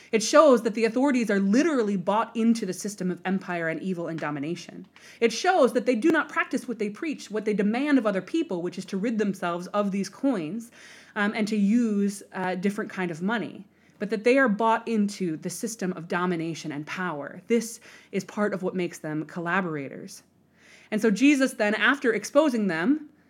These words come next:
says, "All right, well, you know what? Give to Caesar what is Caesar's and give to God what is God's."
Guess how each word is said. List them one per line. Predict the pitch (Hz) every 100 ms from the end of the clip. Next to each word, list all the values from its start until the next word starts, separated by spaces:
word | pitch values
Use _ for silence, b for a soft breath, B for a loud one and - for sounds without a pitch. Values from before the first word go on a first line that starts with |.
| b
says, | - - 214 214 208 196 - B B B _ _ _ _ - _ _ _ _ -
"All | 214
right, | 226 226
well, | 220
you | 220 233
know | 226
what? | 226 202
Give | 214
to | 208
Caesar | 208 220 202 202
what | 196
is | 185
Caesar's | - 208 220 226 240 - _ -
and | 175
give | 185 185
to |
God | 160 196 202 170 160
what | 160 156
is | 147
God's." | - 156 139 - -